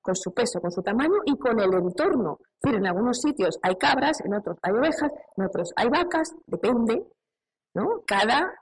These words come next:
clima y cada suelo tiene su herbívoro ideal,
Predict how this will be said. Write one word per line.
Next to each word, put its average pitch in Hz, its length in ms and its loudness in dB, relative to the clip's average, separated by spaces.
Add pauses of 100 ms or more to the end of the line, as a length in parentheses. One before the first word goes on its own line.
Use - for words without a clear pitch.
clima 247 420 2
y 349 40 0
cada 240 300 2
suelo 254 480 0 (120)
tiene 208 400 0 (400)
su - 260 -2
herbívoro 208 760 2 (320)
ideal, 233 400 4